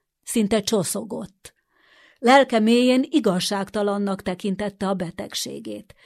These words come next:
Fájna inkább a hasa vagy a feje, még akár a lába is, de ettől a reszketéstől nem tudott dolgozni. Csak magában bánkódott.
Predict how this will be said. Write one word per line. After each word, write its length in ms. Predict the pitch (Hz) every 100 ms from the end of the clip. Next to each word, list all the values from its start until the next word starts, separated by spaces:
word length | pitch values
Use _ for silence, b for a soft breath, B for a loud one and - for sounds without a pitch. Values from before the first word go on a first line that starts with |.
| b -
Fájna 480 | 285 277 269 233 226
inkább 440 | 208 208 208 202
a 120 | 208
hasa 500 | 202 - 202 - 226 180
vagy 220 | 202 202
a 100 | 208
feje, 540 | - 208 185 196 208 -
még 280 | 294 285 269
akár 340 | 269 269 262
a 80 | 262
lába 460 | 262 220 175 190
is, 340 | 196 202 - - b b b b b
de 260 | 233 247 247
ettől 380 | 240 233 214
a 60 | 196
reszketéstől 880 | 202 247 233 247 233 226 208 - 226
nem 260 | 226 214 170
tudott 400 | 196 175 196 180
dolgozni. 840 | 196 170 - - 196 - - - _ _ _ _ _ _ _ -
Csak 260 | - 240
magában 640 | 247 226 190 175 180 185
bánkódott. 1000 | 180 180 190 180 196 175 196 190 _ -